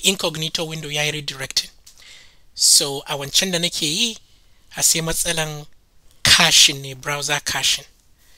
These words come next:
So kun ga a nan ya yi aiki. So jama'a,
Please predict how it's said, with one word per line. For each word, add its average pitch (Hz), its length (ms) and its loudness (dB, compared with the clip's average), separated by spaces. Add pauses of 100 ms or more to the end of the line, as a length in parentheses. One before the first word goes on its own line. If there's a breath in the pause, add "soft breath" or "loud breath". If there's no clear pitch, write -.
(320 soft breath)
So - 160 -8
kun 160 200 -10
ga 151 220 0 (480)
a 160 100 -6
nan 143 180 -6
ya 135 120 -8
yi 139 120 -8
aiki. - 440 -12 (1600 soft breath)
So - 200 0
jama'a, 262 440 0